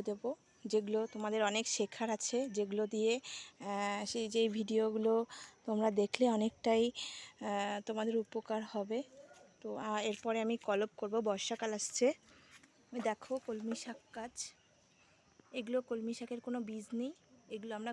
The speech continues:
কলমি শাক খেয়ে যে গোড়াগুলো থাকে সেগুলো আমি লাগিয়ে দিয়েছি। তা কীভাবে লাগিয়েছি সেটাও তোমাদেরকে শেয়ার করব, বলবো। তো অবশ্যই তুমি, আহ, তোমরা আমার পাশে থেকো, লাইক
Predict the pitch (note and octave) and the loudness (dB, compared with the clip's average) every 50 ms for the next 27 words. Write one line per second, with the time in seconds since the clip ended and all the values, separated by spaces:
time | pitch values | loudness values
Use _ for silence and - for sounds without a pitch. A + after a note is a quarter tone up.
0 | A#3 - A3+ G#3+ G#3+ A#3 A#3 - B3+ A#3+ - _ - - A3+ A3 A#3 A#3+ B3+ G#3 | -6 -6 -8 -6 -4 -6 -6 -6 -8 -10 -10 _ -14 -10 -8 -4 -4 -4 -4 -4
1 | - A3+ A3 A3 A3+ - - - - - - - - - _ - A3+ A3 A3 A3+ | -4 -6 -6 -6 -8 -10 -16 -20 -20 -20 -20 -20 -20 -20 _ -10 -6 -2 0 0
2 | A#3 A3+ B3 B3 A#3+ - A3 G#3 - - B3 C#4+ F4 - - A3+ G3 G3+ A3+ A3+ | 0 0 0 -2 -2 -2 -6 -10 -8 -4 -4 -4 -4 -4 -8 -8 -6 -6 -6 -4
3 | A3 A3+ A3+ A3 G#3 G3 G3 G#3+ A3 G#3+ G#3+ A3 A3+ A3 - - D#4 F#4+ - _ | -4 -4 -4 -4 -4 -6 -6 -6 -6 -6 -4 -4 -6 -6 -6 -8 -8 -8 -8 _
4 | A#3+ A#3 - B3+ B3 A#3+ B3 A#3 A#3+ A#3+ A3+ A3+ G#3+ A3+ A#3 - B3 A3+ - A3 | -12 -8 -6 -8 -6 -6 -4 -4 -2 0 0 0 0 -2 -2 -2 -2 -2 -2 -2
5 | - G#3+ A3 A3 A#3+ A3+ A3+ A3 A#3 A3+ - A#3+ A#3 - - G#3 G3 G3+ - - | 0 -2 -2 -2 -2 -2 0 0 0 0 0 -2 -2 0 -2 -2 -2 -4 -2 -2
6 | A3+ A3+ A3 A3 C4 D#4+ - - - - - - - - - - _ A#3 G#3+ G#3+ | -2 -2 2 2 2 2 2 -4 -14 -18 -16 -18 -18 -18 -20 -12 _ 2 4 4
7 | G#3+ G#3+ G3+ A#3+ C#4 F4+ - - - - - - - - - - - A3+ A3 G#3+ | 4 4 4 4 2 2 0 -8 -20 -20 -20 -20 -20 -20 -20 -4 0 2 4 6
8 | G#3+ G#3+ G#3+ G#3 - A3 G#3+ A3+ B3 B3 - - C4 B3 - A#3+ A#3 A#3 A#3 A#3 | 6 4 4 6 6 6 8 8 6 4 6 4 2 4 4 2 2 4 4 4
9 | A#3 A#3 A#3 A#3+ - - - - - - - A#3+ A3 - A3 A3 A3+ A#3 A#3 A3+ | 4 4 2 0 -2 -8 -14 -16 -16 -8 -4 -4 -2 0 0 0 4 4 4 4
10 | A3 A3 A3+ A3 - G#3 G3+ - B3 - - A#3 - - C4+ C#4+ - - - - | 4 2 0 2 0 0 0 0 -4 -4 -4 -8 -4 -2 -2 -2 -2 -6 -16 -16
11 | - B3+ A3 G3+ G3 G3+ G#3 | -10 0 4 6 6 6 4